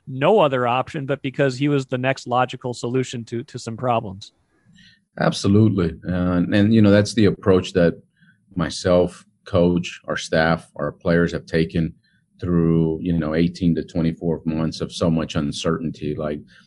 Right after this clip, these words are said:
Speaker 2: I, I often say, you, you don't choose these things, they choose you.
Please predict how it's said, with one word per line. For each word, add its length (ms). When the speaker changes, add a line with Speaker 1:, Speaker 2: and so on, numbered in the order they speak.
Speaker 2:
I, 60
I 360
often 360
say, 300
you, 240
you 120
don't 220
choose 320
these 240
things, 280
they 120
choose 380
you. 360